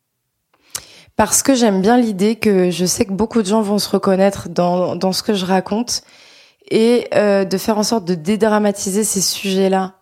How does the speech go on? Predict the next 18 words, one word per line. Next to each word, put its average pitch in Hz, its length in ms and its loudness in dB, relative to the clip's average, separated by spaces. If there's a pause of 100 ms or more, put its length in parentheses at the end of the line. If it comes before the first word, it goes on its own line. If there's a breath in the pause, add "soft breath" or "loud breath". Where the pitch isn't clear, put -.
où 180 160 -2
des 180 120 0
personnes 190 340 0
n'oseraient 180 320 0
pas 196 140 -2
en 196 160 0
parler 196 400 2 (480 loud breath)
et 196 160 0
en 190 80 2
fait 220 280 -4 (100)
de 175 120 -2
faire 208 220 0
en 208 80 0
sorte 226 320 -2
que 233 160 0
ces 208 180 -2
sujets 196 460 -2
intimes 196 580 -2